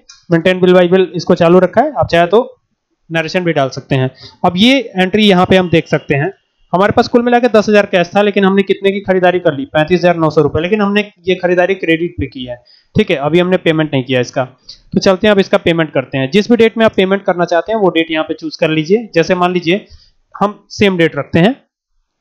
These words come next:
अब यहाँ पर क्या होगा, यहाँ पर हम cash कर देंगे, Cash कर दिया, ठीक है। कुल मिला के कितना cash हमारे पास available है वो यहाँ पे शो करेगा, दस हजार रुपए available है वो शो कर रहा है।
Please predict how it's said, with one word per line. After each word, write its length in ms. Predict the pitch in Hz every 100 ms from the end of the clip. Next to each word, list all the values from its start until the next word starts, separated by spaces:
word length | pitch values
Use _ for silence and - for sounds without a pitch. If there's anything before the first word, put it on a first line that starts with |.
| _ _ _ - -
अब 80 | 170
यहाँ 260 | 190 185 226
पर 140 | 233
क्या 160 | 220 180
होगा, 340 | 156 147 196 - _ _ -
यहाँ 180 | 196 214
पर 120 | 233
हम 80 | 240
cash 280 | 208 185 -
कर 160 | 147
देंगे, 240 | 135 131 135
Cash 260 | 185 175
कर 140 | 208 190
दिया, 280 | 202 220 226 _ _ _ -
ठीक 140 | 226
है। 60 | 269
कुल 180 | - 247
मिला 180 | 254 247
के 120 | 262
कितना 320 | 240 233 247
cash 360 | 247 220 220 -
हमारे 280 | 196 185 190
पास 180 | 202 185
available 380 | 175 185 220
है 60 | 247
वो 140 | 208
यहाँ 200 | 185 165
पे 120 | 165 147
शो 160 | 147
करेगा, 360 | 131 127 127 131 147
दस 120 | 165
हजार 120 | 185 175
रुपए 180 | 180
available 380 | 185 190 208 254
है 60 | 269 262
वो 80 | 156
शो 140 | 151 135
कर 120 | 120
रहा 160 |
है। 60 | 120